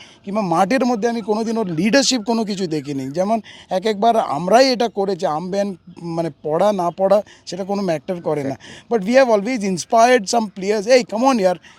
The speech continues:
Speaker 1: কিছু করো, come on, why you are so lazy?" But আমি ওর মধ্যে এই জিনিসটা একবারই মাঠে কোনোদিন দেখিনি। আমি জানি না কেন, হয়তো ওর অ্যাটিটিউড সেরকম কিংবা ওর নেচারই এরকম। But তাহলে আমার মনে হয় you need to give captainship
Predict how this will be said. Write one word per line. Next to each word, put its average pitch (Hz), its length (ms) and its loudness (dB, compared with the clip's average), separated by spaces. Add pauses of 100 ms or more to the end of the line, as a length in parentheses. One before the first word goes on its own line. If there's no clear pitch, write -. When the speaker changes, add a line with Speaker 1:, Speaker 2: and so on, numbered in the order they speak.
Speaker 1:
কিছু 220 220 -4
করো, 220 280 6
come 214 280 -2
on, 170 100 -4
why 233 220 0
you 247 100 2
are 226 160 -2
so 220 120 -2
lazy?" 214 300 -2 (400)
But 196 100 2 (140)
আমি 196 240 0
ওর 208 200 4
মধ্যে 226 260 -2
এই 220 180 -2
জিনিসটা 190 500 -4
একবারই 180 460 2
মাঠে 175 280 -4
কোনোদিন 160 400 -4
দেখিনি। 127 380 -8 (480)
আমি 175 520 2 (460)
জানি 175 220 2
না 208 120 4
কেন, 170 320 0 (260)
হয়তো 170 260 -2
ওর 170 260 0
অ্যাটিটিউড 165 480 -6
সেরকম 160 420 -4 (340)
কিংবা 160 200 0
ওর 160 180 2
নেচারই 175 520 0
এরকম। 170 380 0 (360)
But 247 140 -2 (160)
তাহলে 262 340 4
আমার 269 300 2
মনে 254 180 0
হয় 262 160 0
you 214 140 -2
need 262 180 -2
to 247 140 -8
give 240 160 -6
captainship 233 540 -4